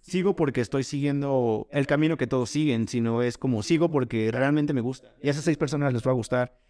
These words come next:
y a esas ocho personas les va a gustar, y al final ya no va a ser un voy a hacer algo nada más para vender, ¿no? O sea, porque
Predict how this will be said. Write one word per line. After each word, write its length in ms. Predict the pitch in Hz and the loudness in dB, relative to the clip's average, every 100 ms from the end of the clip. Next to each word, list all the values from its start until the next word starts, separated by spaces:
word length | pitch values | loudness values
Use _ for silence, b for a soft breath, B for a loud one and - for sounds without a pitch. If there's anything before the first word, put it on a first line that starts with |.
| - | -4
y 140 | 143 | 0
a 40 | 147 | 2
esas 200 | 156 143 | 0 -2
ocho 200 | 143 147 | -2 -4
personas 340 | - 139 135 | -4 -2 -2
les 120 | 120 | 0
va 60 | 123 | 0
a 20 | |
gustar, 420 | 113 - 123 - _ _ - | -2 -4 -6 -8 _ _ -2
y 100 | 143 | 2
al 120 | 143 | 4
final 420 | 151 147 151 160 | 4 4 4 2
ya 100 | 156 160 | 2 2
no 120 | 156 | 2
va 80 | 156 | 2
a 40 | |
ser 200 | 170 156 | 2 2
un 420 | 156 160 160 131 _ - | 2 0 -2 -4 _ -6
voy 220 | 143 170 | -2 0
a 40 | |
hacer 200 | 170 175 160 | 2 2 2
algo 300 | 160 170 160 | 2 2 2
nada 180 | 147 139 | 0 0
más 160 | 139 | 0
para 200 | - 131 | 2 2
vender, 340 | 110 110 120 110 | 4 2 2 2
¿no? 140 | 117 | 0
O 60 | 135 | 2
sea, 100 | 139 | 2
porque 400 | 131 - 117 | 2 0 -2